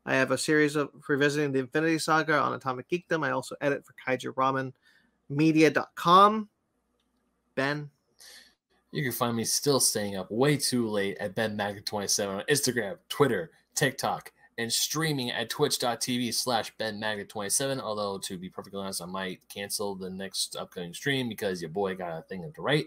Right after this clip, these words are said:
Speaker 2: and I am way too tired to write that tonight. And also, I write for Fusion Gaming Magazine,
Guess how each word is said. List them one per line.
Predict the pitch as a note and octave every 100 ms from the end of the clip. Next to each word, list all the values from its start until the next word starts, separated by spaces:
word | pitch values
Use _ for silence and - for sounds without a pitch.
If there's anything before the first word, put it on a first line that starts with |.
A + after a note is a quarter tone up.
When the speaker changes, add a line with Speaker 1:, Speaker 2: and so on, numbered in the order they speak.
| -
Speaker 2:
and | G2
I | D3+ B2
am | F#2+ E2+
way | A#3+ C#4
too | A#3+
tired | G#3+ G3
to | D#3
write | D#3 D3+
that | C#3
tonight. | C#3 C#3+ D3 - - - - - - -
And | C#3+
also, | D3 F3+ F3
I | D#3+
write | D3 D3
for | C#3+ - C#3 C3 A#2+ A2+ -
Fusion | F3 F3 D#3
Gaming | C#3+ C3 B2
Magazine, | A#2+ A2+ A2 A3 G#3+